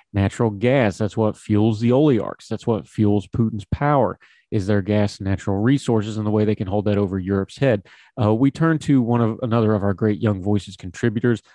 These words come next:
Lindsay Kaiser was on the program. A wonderful conversation, wide-ranging, talking about Gazprom, the Russian energy giant that is the bankroll for the oligarchs and all the mess that Putin does over there.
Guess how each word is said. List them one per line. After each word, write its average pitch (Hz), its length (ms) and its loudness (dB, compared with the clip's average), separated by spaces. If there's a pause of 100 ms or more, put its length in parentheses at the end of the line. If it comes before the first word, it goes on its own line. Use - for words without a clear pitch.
(160)
Lindsay 127 300 2
Kaiser 101 340 0
was 101 200 -8
on 101 120 2
the 92 80 -4
program. 113 460 0 (320)
A 110 100 2
wonderful 120 640 0
conversation, 101 800 -4
wide-ranging, 107 640 0
talking 101 300 -2
about 101 260 0
Gazprom, 104 800 -2
the 95 280 -2
Russian 107 460 -2
energy 107 380 -2
giant 104 540 0 (360)
that 104 200 0
is 110 320 0
the 104 160 0
bankroll 104 760 0 (380)
for 104 280 0
the 101 200 0
oligarchs 104 680 2
and 110 140 -2
all 98 160 2
the 95 100 -2
mess 98 280 -2
that - 200 -10
Putin 101 340 -2
does 98 260 0
over 98 260 0
there. 110 240 2